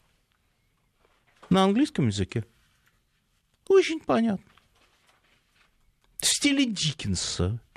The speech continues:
Записки Пиквикского клуба. Там понимают, э, такого рода ядовитый юмор. С этим всё хорошо, это видно по их комедиям.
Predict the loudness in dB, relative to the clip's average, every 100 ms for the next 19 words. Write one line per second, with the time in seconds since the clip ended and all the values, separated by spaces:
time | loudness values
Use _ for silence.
0 | -6 2 4 4 2 -4 -4 -4 -2 -2
1 | 0 -2 -2 -6 0 2 2 -2 -2 0
2 | 0 -4 -8 -14 -20 _ _ _ _ _
3 | _ _ _ _ _ _ _ _ _ _
4 | _ _ _ _ _ _ _ 2 2 2
5 | 2 4 6 8 6 6 4 2 -2 4
6 | 6 6 6 6 6 6 4 0 4 4
7 | 6 4 4 4 4 4 2 0 -4 -4
8 | -4 -2 0 0 0 -2 -14 -12 -2 2
9 | 2 2 0 2 2 2 2 2 2 2
10 | 2 2 4 4 4 4 2 0 2 2
11 | 4 2 0 -4